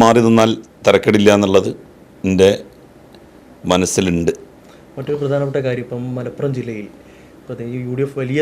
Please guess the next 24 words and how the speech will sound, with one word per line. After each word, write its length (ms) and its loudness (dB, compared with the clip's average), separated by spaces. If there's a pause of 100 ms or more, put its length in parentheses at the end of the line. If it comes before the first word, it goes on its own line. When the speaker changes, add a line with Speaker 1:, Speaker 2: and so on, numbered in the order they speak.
Speaker 2:
തരംഗം 380 -6 (180)
ഉണ്ടാക്കി. 380 -16 (260)
ആ 120 -10
ഒരു 160 -10
സാഹചര്യത്തിൽ, 540 -8 (460)
പ്രത്യേകിച്ച് 380 -12
ഈ 40 -6 (160)
നിലവിലെ 300 -2
സാഹചര്യം 280 -4
പതിനാറിൽ 500 -4
പതിനാറും 480 -2
ലഭിക്കുമെന്നാണ് 580 -8 (200)
യു 120 -10
ഡി 100 -4
എഫ് 160 -12
പറയുന്നത്. 380 -12 (600)
എൽ 120 0
ഡി 80 2
എഫിൻ്റെ 260 -2
കണക്ക് 260 -4
എങ്ങനെയാണ്? 340 -8
എൽ 100 -16
ഡി 80 -20
എഫ് 100 -20